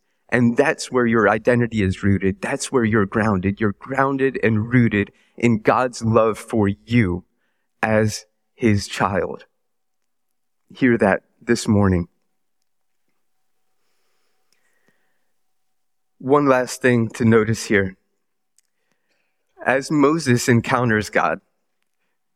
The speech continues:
he first is scared and he looks away. You, you pick up that, uh, pick that up in, uh, Exodus three six. Moses hides his face.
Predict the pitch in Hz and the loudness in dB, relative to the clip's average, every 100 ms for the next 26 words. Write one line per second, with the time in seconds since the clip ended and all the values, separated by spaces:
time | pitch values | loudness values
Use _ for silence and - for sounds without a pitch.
0 | _ _ _ _ _ _ - 143 - _ | _ _ _ _ _ _ -2 -2 -2 _
1 | - 160 190 - - - _ _ _ _ | 0 2 2 -2 -12 -18 _ _ _ _
2 | _ _ - 117 107 - - - - - | _ _ 0 0 0 -4 -12 -8 -8 0
3 | 117 92 65 - _ _ _ _ _ _ | 0 0 -4 -10 _ _ _ _ _ _
4 | _ _ 131 127 151 135 131 - - 127 | _ _ -2 0 -2 -2 -2 -2 -2 2
5 | 92 - - _ _ _ _ _ _ _ | 2 0 -8 _ _ _ _ _ _ _
6 | _ _ _ 117 127 - 269 285 - 156 | _ _ _ -6 -4 -2 -2 0 -2 0
7 | 151 - 151 - - - 117 160 - 135 | 0 0 -2 -2 -6 -6 -2 -2 0 2
8 | 139 139 127 117 107 76 - _ _ _ | 0 0 2 2 2 -2 -8 _ _ _
9 | - 127 - 123 - 127 120 127 127 - | -2 -2 -2 -6 -2 -2 0 -2 -6 -10
10 | - _ _ _ _ _ _ _ 123 156 | -20 _ _ _ _ _ _ _ 0 2
11 | 190 151 - - 147 160 143 117 - 117 | 0 -2 -6 -4 -4 -4 -6 -4 -2 -2
12 | - - | -6 -12